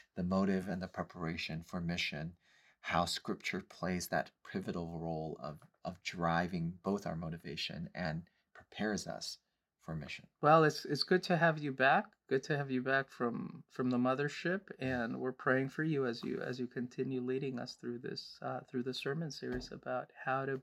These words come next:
Speaker 2: be in the world but not part of the world. Won't you
Speaker 1: Mm.
Speaker 2: pray for us?
Speaker 1: Yes. Our good and gracious God, we, we invite you, as always,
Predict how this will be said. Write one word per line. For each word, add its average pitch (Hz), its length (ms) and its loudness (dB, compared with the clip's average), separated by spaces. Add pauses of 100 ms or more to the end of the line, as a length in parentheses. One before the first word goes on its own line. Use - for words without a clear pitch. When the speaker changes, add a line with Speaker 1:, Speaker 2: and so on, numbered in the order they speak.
Speaker 2:
be 127 360 -4 (120)
in 139 220 -4
the 139 80 -4
world - 600 -10
but - 140 -10
not - 280 -10
part - 180 -12
of 131 60 -16
the - 100 -20 (100)
world. 135 300 -14
Won't 147 240 -2
you 90 60 -10
Speaker 1:
Mm. - 60 -14
Speaker 2:
pray - 200 -10
for - 220 -20
us? - 100 -8 (160)
Speaker 1:
Yes. - 260 -16 (920)
Our 139 120 10
good 131 200 6
and 107 100 2
gracious 95 340 0
God, 80 440 -4 (120)
we, 92 380 2 (480)
we 104 220 4
invite 82 480 0
you, 76 240 -8 (340)
as 92 220 -4
always, - 560 -8